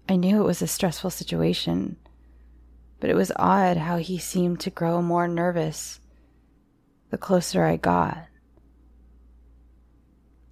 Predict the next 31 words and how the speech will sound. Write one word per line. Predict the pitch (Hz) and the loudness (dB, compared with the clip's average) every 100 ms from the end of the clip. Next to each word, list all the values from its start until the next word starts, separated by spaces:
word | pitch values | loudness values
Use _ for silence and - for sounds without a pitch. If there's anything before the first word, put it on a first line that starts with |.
| - | 0
I | 190 | 4
glanced | 190 175 175 - | 4 4 0 -4
at | 190 | -4
the | 165 | 0
open | 147 - 160 | 0 2 0
doorway | 156 160 156 156 151 | 2 0 0 -2 -2
he | 160 | -4
was | 156 | -8
standing | - 160 156 151 151 | -4 0 2 2 0
in | 151 147 147 | 0 0 -2
and | 165 156 | 0 -2
stopped | - 160 147 - | -2 -2 -2 -2
nearly | 175 160 160 | -2 0 -2
five | - 147 151 | -2 -2 -2
feet | - 151 - | -4 -6 -2
from | 156 | 0
him. | 143 147 160 - _ _ _ - _ _ _ _ - _ _ _ _ | 0 0 -4 -8 _ _ _ -20 _ _ _ _ -20 _ _ _ _
The | 175 | -4
growing, | - 185 175 175 170 175 | 0 4 4 4 0 2
unsettling | 165 165 - 160 160 160 160 | 2 0 2 2 2 2 0
feeling | 160 170 156 151 151 | -2 0 2 2 2
in | 151 | 2
my | 143 | 0
body | - - - | 0 0 0
was | 123 151 | -4 -6
practically | - 147 - 165 - 143 139 - | -6 -8 -6 -8 -4 -2 -2 -2
a | 151 151 | -4 -4
foreboding | - 170 156 156 156 156 147 - | -4 -4 -2 0 0 -2 -4 -4
aura | 160 151 76 - 151 - _ _ _ _ _ - - | -4 -2 -2 -4 -8 -14 _ _ _ _ _ -20 -20
surrounding | - - 165 160 165 156 156 | -10 -2 2 2 2 2 2
me | 151 147 147 151 | 2 2 0 -6